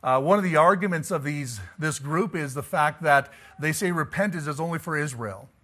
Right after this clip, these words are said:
not for the people of God. Well, this passage that I'm showing you right now is evidence that that is not true. Even the words that he uses here, "Thou art inexcusable, O man, whosoever thou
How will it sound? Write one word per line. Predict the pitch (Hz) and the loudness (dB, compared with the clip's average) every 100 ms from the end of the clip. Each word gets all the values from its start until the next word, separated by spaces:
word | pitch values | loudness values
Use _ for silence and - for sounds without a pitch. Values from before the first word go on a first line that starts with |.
| _ _ _ _ - | _ _ _ _ -4
not | 143 151 151 | 4 4 4
for | 160 135 | -4 -4
the | 131 | -6
people | - 139 135 | -8 -10 -8
of | 123 | -6
God. | 135 131 117 - - - | 0 0 0 -8 -20 -10
Well, | 170 156 | 0 6
this | 190 196 | 6 6
passage | - 185 185 214 156 | 2 2 2 0 -4
that | 160 | 0
I'm | 143 | 0
showing | 139 185 180 | 0 -2 0
you | 156 | 0
right | 147 156 | 0 2
now | 151 151 | 4 4
is | 143 - - | 2 -4 -4
evidence | 180 190 175 143 139 | 0 2 2 0 -4
that | 156 135 | -4 -2
that | 143 143 | 2 2
is | 131 | 0
not | 131 120 | -4 -4
true. | - 151 120 101 104 _ _ _ _ - - - | -4 -6 -6 -8 -18 _ _ _ _ -20 -20 -8
Even | 143 190 190 | 0 2 4
the | 170 | 4
words | 175 208 156 | 8 6 8
that | 180 | 2
he | 165 | 2
uses | 156 185 151 | 0 -2 0
here, | 156 135 131 - | 0 0 -2 -10
"Thou | 151 123 190 208 | -6 8 10 10
art | 202 202 202 220 | 10 8 6 -2
inexcusable, | 196 175 - 202 226 208 170 160 - - - - | -2 -2 -4 2 2 4 4 2 0 -10 -20 0
O | 190 196 180 | 6 8 8
man, | 170 151 143 147 165 - _ _ _ | 4 2 4 2 -2 -10 _ _ _
whosoever | - 302 320 330 294 254 254 269 214 | 4 6 6 4 4 6 6 4 6
thou | 214 208 | 10 10